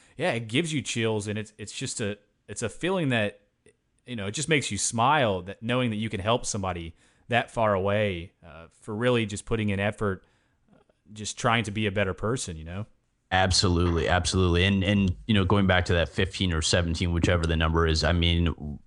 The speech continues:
Speaker 2: I've had videos, my videos and my performances I've created through the site watched in over a hundred and twenty countries. So that lets
Speaker 1: Wow.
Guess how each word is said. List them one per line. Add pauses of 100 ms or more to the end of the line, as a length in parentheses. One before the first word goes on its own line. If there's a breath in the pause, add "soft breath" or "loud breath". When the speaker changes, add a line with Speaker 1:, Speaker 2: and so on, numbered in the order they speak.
Speaker 2:
I've
had
videos,
my
videos
and
my
performances
I've
created
through
the
site (320 loud breath)
watched
in
over
a
hundred
and
twenty
countries.
So (360 loud breath)
that
lets
Speaker 1:
Wow.